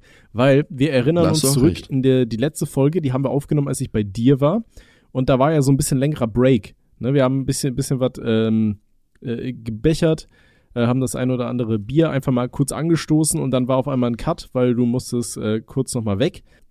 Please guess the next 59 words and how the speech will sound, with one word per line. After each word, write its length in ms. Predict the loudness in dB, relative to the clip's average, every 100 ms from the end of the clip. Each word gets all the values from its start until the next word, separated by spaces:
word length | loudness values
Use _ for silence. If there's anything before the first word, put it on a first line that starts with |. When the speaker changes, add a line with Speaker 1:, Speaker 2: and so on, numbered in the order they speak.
| _
Speaker 1:
Und 220 | -4 0
dann 220 | 0 2
war 160 | 0 0
ich 100 | 0
ja 120 | 0
irgendwie 220 | 0 -2 -4
knapp 220 | -6 -8
eine 100 | -8
Stunde 400 | -2 0 2 4
oder 200 | 4 2
so, 320 | 2 2 2 0
weiß 180 | 0 0
ich 60 |
nicht, 260 | -2 -2 -2
bei 100 | -2
dir 220 | 0 2
da 160 | 2 0
im 340 | -2 -4 -4 -10 -14
Büro 380 | -4 2 4
gewesen 400 | 4 2 2 2
und 120 | -2 -4
ich 80 |
hatte 220 | -4 -2 -2
noch 140 | 0
so 100 | -2
einen 60 | -2
schönen 240 | 0 0
rothaarig 500 | 0 0 0 0 0
und 60 | 2
langhalsig 500 | 4 4 2 0 -4
Sticker 380 | -2 2 0 0 -12 -20 _ -8
in 100 | -2
meinem 180 | 0 0
Rucksack 340 | 0 0 0
dabei 300 | 0 0 0
gehabt, 320 | 0 -2 0
den 140 | 0 2
ich 180 | 0 -2
dabei 300 | -2 0 0
hatte 220 | 0 -2
zum 160 | -4
Arbeiten. 340 | -4 2 2 4
Speaker 2:
Oh 100 | 2
nein, 340 | 2 2 2
wo 140 | 0 0
klebt 300 | 0 0 2
der? 220 | 0 0 -4 -4 -2
<laughs> 100 | 0 0 -4 -6 -10 -8 -4
Wo 260 | 0 0 0
hängt 280 | 0 0 0
der? 120 | 2
Speaker 1:
Das 140 | 2
hab 80 | 4
ich 80 | 4
dir 100 | 4
in 60 | 4
der 140 | 2
WhatsApp-Nachricht 640 | 2 -2 -2 0 0 -2
geschickt. 400 | -4 -4 -4 -4